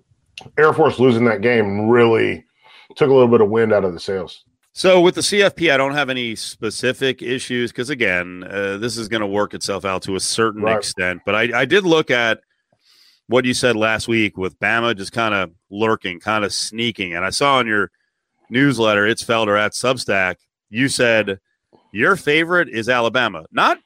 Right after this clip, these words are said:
Speaker 2: to win the title, but they've just become this year your personal favorite story.
Speaker 1: Yeah, I love watching this football team. And, and the big part for me, uh, Cofield, is I like, I like seeing people do their job well. Like,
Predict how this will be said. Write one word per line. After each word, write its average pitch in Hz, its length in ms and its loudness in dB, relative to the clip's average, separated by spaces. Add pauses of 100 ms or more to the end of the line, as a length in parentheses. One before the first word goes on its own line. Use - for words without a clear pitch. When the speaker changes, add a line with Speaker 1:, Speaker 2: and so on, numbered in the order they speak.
(360)
Speaker 2:
to 165 100 2
win 170 160 6
the 135 80 2
title, 139 600 2
but 127 140 4 (160)
they've 143 160 2
just 175 220 0
become 147 400 0
this 147 240 0
year 139 260 2
your 113 140 4
personal 117 560 0
favorite 98 420 0
story. 78 400 -6 (720)
Speaker 1:
Yeah, 202 220 4
I 143 100 0
love 220 240 4
watching 147 300 2
this 123 100 -6
football 107 340 -4
team. 95 360 -12
And, 95 240 -14
and 120 240 -2
the 127 40 6
big 185 220 2
part 143 260 4
for 120 120 -2
me, 107 420 0 (180)
uh, 104 280 4
Cofield, 107 480 4
is 95 260 -4
I 139 120 2
like, 185 520 4 (1200)
I 120 60 0
like 170 240 4
seeing 143 340 0
people 110 300 0
do 101 160 0
their 95 160 0
job 87 360 -6
well. 76 280 -8
Like, 85 340 -10